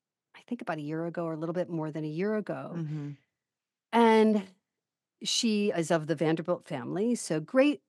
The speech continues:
Speaker 1: had great wealth, did not keep great wealth, but had a lot of stuff, had a lot of warehouse storage units that he's had to go through. And so
Speaker 2: Wow.
Speaker 1: as he was contemplating,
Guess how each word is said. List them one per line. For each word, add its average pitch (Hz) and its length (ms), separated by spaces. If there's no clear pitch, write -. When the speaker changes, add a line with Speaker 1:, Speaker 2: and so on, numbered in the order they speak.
Speaker 1:
had 302 520
great - 300
wealth, 131 480
did 185 200
not 190 380
keep - 320
great - 320
wealth, 165 480
but 165 320
had 240 280
a 180 80
lot 156 340
of 180 100
stuff, - 520
had 156 220
a 147 60
lot 156 340
of 165 200
warehouse 151 720
storage 143 680
units 143 460
that 151 180
he's 165 240
had 151 180
to 147 60
go 170 220
through. 156 280
And 156 180
so 165 300
Speaker 2:
Wow. 143 300
Speaker 1:
as 202 200
he 214 120
was 185 180
contemplating, 160 960